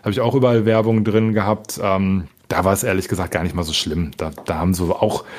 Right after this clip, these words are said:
so drei, vier Leute, ähm, gesagt, so, „Ja, hier, ich finanziere den Deppen jetzt auch noch hier, damit ich das gucke“ und so weiter.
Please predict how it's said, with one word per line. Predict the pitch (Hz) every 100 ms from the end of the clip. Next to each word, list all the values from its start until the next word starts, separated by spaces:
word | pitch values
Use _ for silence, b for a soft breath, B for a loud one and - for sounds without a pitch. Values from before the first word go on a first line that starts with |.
| B
so | 110
drei, | 98 92 98
vier | 110
Leute, | 95 92 98 98 104 95 101
ähm, | 90 92
gesagt, | 90 87 85 87 90 -
so, | 95
„Ja, | 87 85 90
hier, | 82 98
ich | 95 -
finanziere | - 98 90 - 101
den | 98
Deppen | 95 98 98
jetzt | 92 110
auch | 104
noch | 98
hier, | - 107
damit | 95 95
ich | -
das | -
gucke“ | - 110 107
und | 98
so | 101
weiter. | 95 92